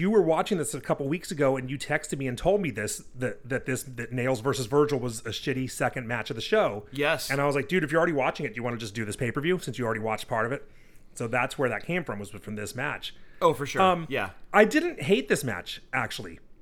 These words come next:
Speaker 1: and I'll tell you why. Nails beat the fucking shit out of Virgil.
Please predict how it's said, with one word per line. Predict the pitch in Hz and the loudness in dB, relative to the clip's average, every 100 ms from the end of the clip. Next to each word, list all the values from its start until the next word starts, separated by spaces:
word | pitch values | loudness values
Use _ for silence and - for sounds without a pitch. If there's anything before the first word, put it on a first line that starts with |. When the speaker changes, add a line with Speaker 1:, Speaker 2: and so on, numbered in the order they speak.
| - | -6
Speaker 1:
and | 135 | 0
I'll | 113 | 0
tell | 147 135 | 2 2
you | 131 | 4
why. | 180 98 - - - - - - - - - - - | 2 2 -2 -14 -18 -18 -18 -20 -18 -18 -18 -16 -6
Nails | 131 151 185 | 0 4 2
beat | 131 170 170 | 2 -4 -4
the | - | -8
fucking | - - 151 156 127 | -6 0 2 0 -4
shit | - - 120 117 | -4 0 0 0
out | 117 117 | -2 -2
of | |
Virgil. | 101 90 - | -4 -8 -10